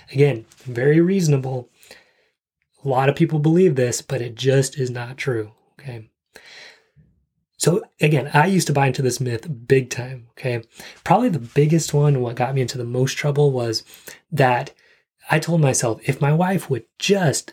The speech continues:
have sex with me more often, then I would be happy. Then I would have a great marriage." So unfortunately, my wife went through really horrific sexual abuse, uh, for many years. And so it's hard for her, understandably.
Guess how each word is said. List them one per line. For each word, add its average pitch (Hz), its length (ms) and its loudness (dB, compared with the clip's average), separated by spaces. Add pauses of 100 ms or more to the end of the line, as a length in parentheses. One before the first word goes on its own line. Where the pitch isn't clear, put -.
have 139 260 -2
sex 139 280 0
with 131 140 0
me 127 120 -2
more 123 200 -6
often, 117 640 -6
then 147 260 4
I 151 100 4
would 131 180 2
be 117 120 0
happy. 104 460 -10
Then 170 260 0
I 175 80 4
would 147 140 2
have 131 180 -2
a 131 40 -6
great 120 240 -6
marriage." 139 360 -12 (640)
So 147 340 2 (220)
unfortunately, 143 680 2
my 135 160 -4
wife 127 280 -2
went 123 260 -8
through 123 260 -2
really 131 640 0
horrific 131 680 -2 (420)
sexual 127 400 -2
abuse, 117 480 0 (300)
uh, 117 140 -2
for 123 160 -2
many 135 280 4
years. 131 440 0 (180)
And 127 220 2
so 123 420 -2
it's 143 240 -4
hard 165 260 0
for 127 100 -8
her, 131 80 -6
understandably. 147 880 0